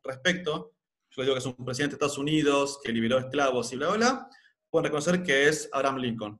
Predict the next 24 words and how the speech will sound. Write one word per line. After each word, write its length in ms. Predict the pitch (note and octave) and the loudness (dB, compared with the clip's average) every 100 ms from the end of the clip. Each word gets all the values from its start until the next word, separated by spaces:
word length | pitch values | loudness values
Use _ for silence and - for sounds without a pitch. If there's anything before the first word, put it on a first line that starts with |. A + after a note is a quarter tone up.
| _ | _
¿Por 200 | D3+ D#3 | -2 0
qué? 160 | C#3+ A#2 | 0 0
Porque 320 | B2+ B2+ C3 | -4 -4 -6
el 140 | C3 C3 - _ _ | -4 -6 -8 _ _
percepto, 500 | C3 B2 - G#3 D3+ | -6 -2 -2 0 0
el 100 | A#2+ | -2
concepto 500 | A#2+ B2+ - G3 F#3+ | -2 -4 -2 -4 -2
que 60 | C#3+ | -4
tiene 180 | D#3+ D3 | -2 -4
en 60 | |
su 80 | C#3 | -2
cabeza, 520 | D3 D3+ D#3 E3+ F3+ - _ _ | 0 2 2 -2 -4 -14 _ _
tiene 140 | - D3 | -8 -2
componentes 760 | C3+ - C#3+ C#3 C3 A#2 A2+ | -4 -4 -4 -4 -2 -6 -6
no 100 | D3+ D3 | -6 -4
solo 240 | E3+ E3 | 0 2
visuales, 460 | D#3 D#3 F3+ F3+ F3+ | 2 2 2 2 -2
sino 100 | D3+ | -4
también 220 | C#3 C#3+ | -4 -4
semánticos, 840 | - C3+ C#3+ C#3 C#3 C3 C#3 C#3 | -4 -2 -2 -4 -6 -2 -2 -2
lingüísticos 680 | C3 A#2+ B2 B2+ B2+ A2+ - | -8 -8 -8 -10 -10 -10 -8
y 40 | |
más 140 | A2+ A2+ | -8 -8
cuestiones. 580 | G#2+ - F2+ F2+ - | -10 -12 -16 -16 -20